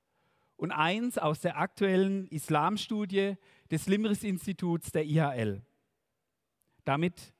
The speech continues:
möchte ich auch beginnen. In allen Beispielen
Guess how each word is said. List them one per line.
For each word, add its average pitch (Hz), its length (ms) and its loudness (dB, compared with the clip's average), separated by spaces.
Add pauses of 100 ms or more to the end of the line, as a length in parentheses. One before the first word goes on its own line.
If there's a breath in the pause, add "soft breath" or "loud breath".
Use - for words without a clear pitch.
(260)
möchte 165 260 2
ich 175 140 -2
auch 143 180 0
beginnen. 147 640 0 (800 soft breath)
In 180 160 -2
allen 254 400 2
Beispielen 131 920 0